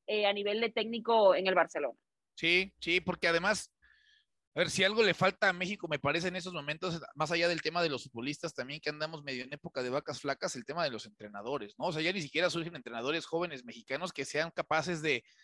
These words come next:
Speaker 2: de hacerse de un lugar en un equipo de Liga M X y a partir de ahí desca-, eh, destacar, Caro. Entonces, es una, es una fantástica, fantástica noticia. Además, ¿a qué club está llegando? Y además, a ver, y no estoy diciendo que, eh, se le vayan a abrir las puertas eventualmente para un,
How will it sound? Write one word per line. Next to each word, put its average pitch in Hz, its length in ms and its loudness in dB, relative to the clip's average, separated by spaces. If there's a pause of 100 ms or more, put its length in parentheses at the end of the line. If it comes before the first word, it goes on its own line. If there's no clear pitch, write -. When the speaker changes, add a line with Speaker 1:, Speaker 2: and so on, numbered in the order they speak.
(280)
Speaker 2:
de 185 200 4
hacerse 196 460 4
de 208 100 4
un 208 80 0
lugar 202 260 6
en 208 140 2
un 208 80 -2
equipo 208 340 -2
de 185 60 2
Liga 190 240 2
M 185 240 2
X 185 240 -4
y - 20 6
a 175 60 4
partir 160 360 -2
de 190 100 4
ahí 180 160 4
desca-, 170 420 0
eh, 131 180 4
destacar, 127 540 -2
Caro. 127 260 -4
Entonces, 156 460 -2
es 160 120 -2
una, 165 360 2
es 107 120 -2
una 156 360 0
fantástica, 135 760 -2
fantástica 160 680 -2
noticia. 185 500 2 (500)
Además, 196 360 4
¿a 214 60 4
qué 214 120 2
club 214 280 0
está 196 200 2
llegando? 202 640 2
Y 196 160 2
además, 190 600 4
a 190 80 6
ver, 202 140 2
y 180 80 -2
no 180 60 -6
estoy 208 220 2
diciendo 190 320 2
que, 156 380 4
eh, 156 100 0
se 160 140 0
le 156 60 2
vayan 185 220 2
a 160 40 4
abrir 165 240 2
las 170 120 2
puertas 180 380 -2
eventualmente 175 560 -2
para 143 240 2
un, 175 180 2